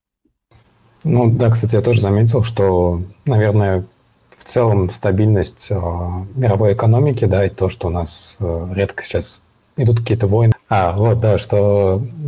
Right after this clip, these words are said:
в целом, м, вся эта стабильность приводит к тому, что бизнес становится таким незавершающимся, постоянно есть какие-то челленджи,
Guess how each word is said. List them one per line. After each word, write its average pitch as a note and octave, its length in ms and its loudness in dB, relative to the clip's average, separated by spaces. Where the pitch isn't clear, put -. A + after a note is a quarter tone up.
в A#2 100 -6
целом, A2+ 460 0
м, G2 460 0
вся G#2+ 160 -2
эта A2+ 80 -4
стабильность A#2 500 2
приводит G2+ 280 2
к - 80 -18
тому, G#2 240 0
что A#2 180 0
бизнес A2 600 0
становится F2 960 -2
таким F#2 420 -4
незавершающимся, A2 1120 0
постоянно F2+ 800 -4
есть F#2 260 -6
какие-то - 340 -8
челленджи, G2 560 0